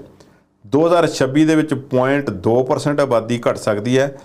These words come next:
ਤੇ ਇਸ ਤੋਂ ਪਹਿਲਾਂ ਜਿਹੜੇ ਅੰਕੜੇ ਆਏ ਸੀ, ਉਹਨਾਂ ਮੁਤਾਬਕ ਕੈਨੇਡੀਅਨ ਪਾਪੂਲੇਸ਼ਨ ਜਿਹੜੀ ਹਾਈ ਗੀਅਰ ਦੇ ਵਿੱਚ ਸੀ, ਉਹ ਜਿਹੜੀ ਆ, ਉਹ ਬਿਲਕੁਲ ਮਾਈਨਸ ਵੱਲ ਨੂੰ ਰਿਵਰਸ ਗੀਅਰ ਦੇ ਵਿੱਚ ਵੀ ਜਾ ਸਕਦੀ ਹੈ।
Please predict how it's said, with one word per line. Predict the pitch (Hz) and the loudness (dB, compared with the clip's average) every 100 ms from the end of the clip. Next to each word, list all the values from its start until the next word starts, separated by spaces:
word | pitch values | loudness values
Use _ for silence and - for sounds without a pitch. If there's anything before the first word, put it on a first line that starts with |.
| - - - - | -20 -20 -14 0
ਤੇ | 185 180 | 0 2
ਇਸ | 180 180 | 0 0
ਤੋਂ | - 208 | 0 0
ਪਹਿਲਾਂ | 190 180 190 | 2 2 2
ਜਿਹੜੇ | 160 151 147 | 2 2 2
ਅੰਕੜੇ | 117 113 113 | 0 0 2
ਆਏ | 98 98 | 2 2
ਸੀ, | 98 | 2
ਉਹਨਾਂ | 135 135 | 2 2
ਮੁਤਾਬਕ | 123 - 98 98 110 151 | -2 0 0 2 0 -2
ਕੈਨੇਡੀਅਨ | 143 - 113 117 127 143 | -2 -2 0 0 2 0
ਪਾਪੂਲੇਸ਼ਨ | 143 117 110 117 110 120 | 2 0 0 -2 0 0
ਜਿਹੜੀ | 117 123 95 | 2 0 0
ਹਾਈ | 101 127 160 | 2 4 4
ਗੀਅਰ | 147 175 | 4 2
ਦੇ | 175 | 2
ਵਿੱਚ | 160 135 | 0 0
ਸੀ, | - 104 78 - - - - _ _ _ | 0 0 -2 -8 -20 -20 -20 _ _ _
ਉਹ | 175 170 135 | 2 4 4
ਜਿਹੜੀ | 123 120 113 | 2 0 2
ਆ, | 113 | 2
ਉਹ | 131 139 127 | 2 0 0
ਬਿਲਕੁਲ | 104 113 123 - 131 | 0 0 0 0 -2
ਮਾਈਨਸ | 104 98 127 160 156 | 0 0 2 0 0
ਵੱਲ | 113 107 | 0 2
ਨੂੰ | 113 107 | 2 0
ਰਿਵਰਸ | 95 147 - | 0 0 0
ਗੀਅਰ | 127 117 120 | 0 0 0
ਦੇ | 113 | 0
ਵਿੱਚ | 104 104 | -2 0
ਵੀ | 110 | 0
ਜਾ | 101 95 | 2 0
ਸਕਦੀ | 87 90 90 | 0 -6 -6
ਹੈ। | 82 | -6